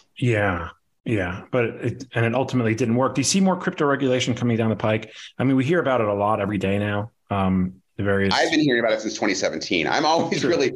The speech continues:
Speaker 2: I get, I get, I get pitches every week about this expert knows what's gonna happen with crypto regulation. Let me tell you what's happened the entire time I've been in this business is, like, basically nothing, you
Speaker 1: Yeah,
Speaker 2: know?
Speaker 1: okay.
Speaker 2: Um, <laughs> but, like, I mean, last week,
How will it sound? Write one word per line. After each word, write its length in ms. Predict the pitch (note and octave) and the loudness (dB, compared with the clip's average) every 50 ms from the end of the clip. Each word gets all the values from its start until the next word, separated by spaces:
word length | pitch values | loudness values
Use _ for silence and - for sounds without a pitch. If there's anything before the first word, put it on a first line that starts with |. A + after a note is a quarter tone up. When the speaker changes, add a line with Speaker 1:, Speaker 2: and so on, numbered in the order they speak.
| - _ _ _ _ - | -8 _ _ _ _ -2
Speaker 2:
I 100 | A#2+ C3+ | -2 0
get, 180 | D3+ E3+ F#2+ D#2+ | 0 0 0 0
I 120 | B2+ C#3+ | 0 0
get, 400 | D#3+ D#3 D#3+ C#3+ B2 G2+ - - - | 2 2 2 2 2 0 -2 -4 -2
I 120 | A#2+ C3+ C3+ | 0 0 2
get 200 | D#3 C3 - - | 0 0 0 0
pitches 380 | D3+ C#3+ B2 C3+ A#2+ A2+ - | -2 -2 0 0 0 0 2
every 240 | G2+ A#2 A#2 A#2+ A2+ | 0 0 2 2 2
week 320 | G#2+ A2 A2 G2+ G2 - | 2 2 2 2 2 0
about 360 | F2+ E2+ F2 F2 E2 - - - - F#2+ | 0 0 0 0 0 -2 -4 -8 -6 -2
this 260 | A2 A#2 A#2 - - | -2 0 0 0 0
expert 480 | - G#2+ - - - - G2+ F2 E2 | 0 0 -2 -2 -2 -2 -2 0 0
knows 340 | F#2 G2 G2 G2 F#2+ F2 D2+ | 0 2 2 2 2 2 0
what's 120 | E2+ D#2+ - | -4 -6 -4
gonna 160 | F2+ E2 E2 | -2 -2 0
happen 280 | F#2+ F2+ E2+ - E2+ | 0 0 0 0 -2
with 140 | D#2+ D#2+ - | -4 -4 -2
crypto 240 | - E2+ - - E2+ | -4 -4 -2 0 0
regulation. 500 | E2 E2 D#2+ D#2 D#2+ D#2+ D2 - D#2 D#2 | 0 0 0 0 0 0 0 -2 -2 -2
Let 100 | E2+ F#2 | 0 0
me 60 | F#2 | 0
tell 120 | F2 G2+ F2+ | 0 0 0
you 60 | E2+ | 0
what's 120 | E2 - | 0 0
happened 260 | F2 E2+ D#2 D2+ D2 | 0 -2 -2 -2 -4
the 40 | D#2 D#2 | -6 -4
entire 240 | - E2 D#2+ D2+ | -2 -2 -2 0
time 180 | - D#2+ D#2 D#2 | 0 -2 -2 -2
I've 100 | D2+ D2+ | -2 0
been 100 | D#2 D2+ | 0 -2
in 100 | D2 C#2+ | -2 -4
this 100 | C#2 - | -4 -4
business 380 | - A2+ - - D2 C#2 - C#2 | -2 -2 -2 -2 -6 -10 -10 -8
is, 100 | C2+ C#2+ | -6 -4
like, 200 | D2 C#2 - - | -4 -4 -2 -2
basically 420 | E2 E2+ D#2+ D2 - - D2 C#2 | -2 -2 -2 -4 -6 -8 -8 -6
nothing, 480 | D2 D#2+ D#2 C#2+ - - - - - - _ - - - | -4 -4 -6 -6 -6 -10 -16 -18 -20 -12 _ -6 -2 -2
you 80 | C#3 | 0
Speaker 1:
Yeah, 40 | G#2+ | 0
Speaker 2:
know? 180 | A2 F#2+ F#2+ G#2+ | 0 0 0 0
Speaker 1:
okay. 280 | A#2+ - C#3+ A2+ F2+ - - - | 0 -2 -2 -4 -4 -4 -4 -2
Speaker 2:
Um, 320 | B2 A#2+ A2+ A2+ A#2+ C3+ C#3 - - | 0 2 2 2 2 0 0 0 -2
<laughs> 0 | G#3+ - G3+ G3 - | -2 -2 -2 -2 0
but, 200 | D#3 D#3 - B2+ | 0 0 0 0
like, 280 | C#3 C#3+ D3 - - D3+ | 0 0 0 0 0 0
I 40 | |
mean, 120 | E3+ E3+ E3 | 2 2 4
last 380 | D#3+ E3 E3+ F3 D#3 - - | 4 2 2 0 0 -2 -4
week, 380 | E3 E3+ F3+ F#3+ F#3 - - | -2 0 0 0 -2 -4 -10